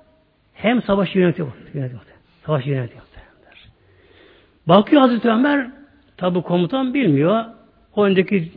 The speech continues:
düşman savaşıyor. Arkadan birlik bunları çevirecek, arkadan basacak bunları.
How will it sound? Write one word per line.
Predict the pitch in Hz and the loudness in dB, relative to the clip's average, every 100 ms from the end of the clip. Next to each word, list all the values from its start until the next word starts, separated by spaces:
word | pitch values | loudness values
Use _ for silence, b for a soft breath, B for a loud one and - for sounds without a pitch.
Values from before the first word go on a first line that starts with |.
| 208 | -10
düşman | 143 233 226 | -4 -2 -2
savaşıyor. | 208 180 135 156 113 110 - b b b b - | 0 -2 -2 -6 -10 -12 -20 b b b b 0
Arkadan | 185 185 214 202 170 | 2 4 4 4 6
birlik | 202 247 - - - - | 6 6 -2 -18 -20 -6
bunları | 190 214 214 180 - | 0 2 2 -2 -8
çevirecek, | - 180 185 160 294 247 - - - | 4 6 8 4 2 -2 -10 -20 -4
arkadan | 170 170 262 240 | -2 -2 -2 -4
basacak | 190 214 143 | -4 -4 -4
bunları. | 123 120 | -6 -14